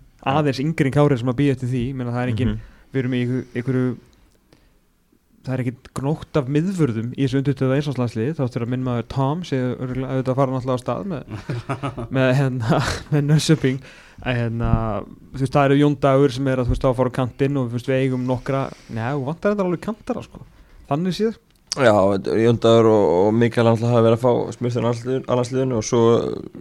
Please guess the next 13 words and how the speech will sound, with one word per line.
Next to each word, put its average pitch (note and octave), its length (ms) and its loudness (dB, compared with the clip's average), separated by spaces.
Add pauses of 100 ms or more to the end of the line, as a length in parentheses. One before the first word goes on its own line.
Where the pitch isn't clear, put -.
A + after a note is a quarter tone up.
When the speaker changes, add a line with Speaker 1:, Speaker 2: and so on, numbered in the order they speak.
(300)
Speaker 2:
Ísak A#2 260 -2
Bergmann, B2 400 4 (160)
það D#2+ 140 -8
er - 80 -12
spurning G#2+ 340 0
hversu G#2+ 200 0 (360)
hra-, A2 140 0 (400)
hröð B2 240 4
skref A#2+ 260 2
hann B2+ 160 4
tekur A2 240 0
fram A2+ 160 0
á G#2+ 160 2